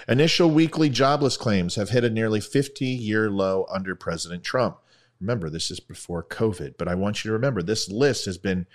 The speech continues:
written for quite a long time. So some of these numbers are going to be a little off, but that's okay. They're still accomplishments during their time, and they are real. Under President Trump, job openings outnumber the unemployed for the first time on record.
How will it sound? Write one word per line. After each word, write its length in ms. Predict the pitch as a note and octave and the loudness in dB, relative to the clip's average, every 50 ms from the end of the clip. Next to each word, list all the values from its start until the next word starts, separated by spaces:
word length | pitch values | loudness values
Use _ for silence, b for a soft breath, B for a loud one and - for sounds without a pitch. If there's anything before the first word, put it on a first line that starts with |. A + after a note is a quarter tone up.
| B B B B B B B B B B | B B B B B B B B B B
written 380 | F#2+ G#2 D3+ D3+ - G#2 F#2 - | 0 0 0 0 0 -4 -8 -4
for 180 | - F#2 F2+ | -4 -4 -4
quite 360 | - - - - - - - | -4 -6 -10 -8 -8 -6 -4
a 40 | A2+ F#2 | -4 -2
long 260 | F2 E2+ E2+ E2+ E2 | -2 -2 -2 -4 -4
time. 440 | - - A2+ A2+ F#2+ D2 C#2+ - - - | -6 -4 -4 -2 -2 -4 -6 -10 -12 -12
So 160 | - - A2+ | -8 -6 -4
some 300 | G#2+ - - D3+ D#3+ D#3+ | -4 -4 -2 0 0 0
of 100 | D3+ B2+ | 0 0
these 220 | B2 A2+ G#2+ - | -2 -4 -4 -4
numbers 340 | G2 F#2 F2 E2+ F2+ F#2 F2+ | -4 -4 -2 -2 -2 -4 -4
are 100 | F#2 F2 | -4 -6
going 200 | D#2+ E2 E2 E2 | -6 -4 -6 -6
to 60 | E2 | -6
be 100 | D#2 E2 | -6 -6
a 60 | D#2+ D2+ | -6 -6
little 240 | D#2 D2+ D2 D2+ F#2 | -4 -4 -4 -4 -2
off, 280 | G#2+ A2 D2+ C2 - - | -2 -2 -4 -6 -8 -6
but 100 | - B2 | -4 -2
that's 180 | E3 E3+ - | -2 -2 -2
okay. 320 | A#3 G#3+ - - - C#3+ G2 | -4 -4 -4 -4 -4 -2 -2
They're 140 | A2+ B2 A#2+ | -2 -2 -2
still 280 | - - F3 D#3 - | -2 2 2 2 2
accomplishments 720 | G#2 - - C3 C#3+ C#3+ - A#2+ - - - F2 E2 - - | 2 0 0 -2 -2 -2 -2 -4 -6 -6 -4 -6 -6 -6 -4
during 240 | - F2 E2+ E2 | -4 -4 -4 -4
their 100 | D#2+ D#2 | -4 -6
time, 320 | D2+ - - D#2 E2 G2 C3 | -8 -8 -8 -8 -8 -6 -6
and 80 | B2+ C3+ | -6 -4
they 80 | C3+ | -4
are 100 | C3+ C3+ | -4 -2
real. 360 | B2+ B2 D3 D#3+ C#3+ - - _ _ _ _ _ _ B B B B B B B B B B B | -2 -2 -2 -2 -2 -4 -6 _ _ _ _ _ _ B B B B B B B B B B B
Under 220 | D3 E3+ F3+ F3+ | 4 6 6 4
President 460 | F#3 - F3+ F3 D#3 E3 E3 E3 D3+ | 6 6 4 4 4 4 4 2 4
Trump, 240 | - F#3 C#3 B2+ G2+ | 4 4 4 4 2
job 260 | G2 C3 C3 D3 C#3+ | 2 2 2 4 4
openings 440 | C#3 B2+ A2+ - G#2 G2+ F#2+ F#2 A2+ | 2 2 2 0 -2 -2 -2 0 2
outnumber 400 | A2 G#2+ - A2+ A2+ A2+ A#2 A2+ | 0 0 0 -2 -2 0 0 0
the 160 | G#2 G#2+ G2 | 0 0 -2
unemployed 520 | F#2 G#2+ A2 A2 A2+ - - A2+ A2 A2 - | 0 0 -2 -4 -4 -2 0 0 0 0 -2
for 80 | A2 | -6
the 60 | G#2+ | -10
first 340 | - - - G#2+ G#2+ - - | -8 -4 -4 -4 -4 -4 -4
time 220 | - A2 G#2 G#2 G#2 | -4 -4 -2 -2 -2
on 160 | G#2 G#2 G2+ | -4 -4 -4
record. 500 | G#2 A2+ A#2+ B2 - - C#2+ - - | -2 -4 -4 -4 -6 -8 -10 -10 -10